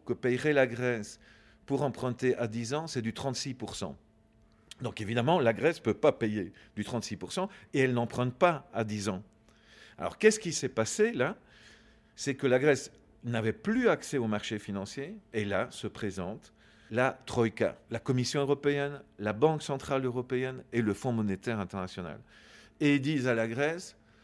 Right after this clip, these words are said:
Vous n'avez plus accès au marché, ben nous, on va être généreux avec vous, on va vous sauver, on va vous prêter, euh, pour, euh, cent vingt milliards d'euros à sept ans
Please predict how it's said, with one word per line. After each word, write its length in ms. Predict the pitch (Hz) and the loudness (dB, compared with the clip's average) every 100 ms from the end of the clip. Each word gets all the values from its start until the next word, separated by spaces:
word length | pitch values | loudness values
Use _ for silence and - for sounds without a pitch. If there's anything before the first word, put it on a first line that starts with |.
| - | -8
Vous 120 | 110 | -2
n'avez 280 | 151 123 120 | 0 2 0
plus 180 | - 139 | 0 0
accès 240 | 123 - | 0 -2
au 60 | 117 | -2
marché, 420 | 107 104 - 131 | -2 -2 -4 -4
ben 180 | 101 95 | -4 -4
nous, 240 | 113 117 117 - _ _ - | -2 -4 -8 -18 _ _ -16
on 80 | 92 | -10
va 140 | 107 | -10
être 80 | 92 | -6
généreux 360 | 107 98 104 | -4 -2 -2
avec 240 | 101 92 82 | -2 -4 -6
vous, 220 | 92 110 - 107 | -10 -12 -12 -8
on 60 | |
va 120 | 98 | -6
vous 140 | 95 85 | -6 -6
sauver, 500 | - 113 113 120 160 - - _ 131 | -4 -4 -4 -6 -8 -16 -20 _ -6
on 120 | 117 | -2
va 120 | 120 | 0
vous 160 | 110 104 | -2 -6
prêter, 520 | 113 104 - 110 104 - - - - 104 | -8 -6 -4 -4 -6 -16 -20 -20 -12 -4
euh, 120 | 110 | -4
pour, 360 | 117 117 - | -2 -4 -2
euh, 80 | 101 | -4
cent 300 | 90 123 120 | -4 -4 -6
vingt 340 | 104 117 107 90 71 | -4 -4 -4 -6 -6
milliards 680 | 110 113 101 101 87 - - _ _ - | -4 -2 -2 -2 -4 -10 -18 _ _ -4
d'euros 480 | 110 104 131 180 - - - _ _ - | -2 0 0 -2 -8 -20 -20 _ _ -8
à 80 | 117 | -2
sept 320 | - 165 - | 0 0 0
ans 200 | 135 | 0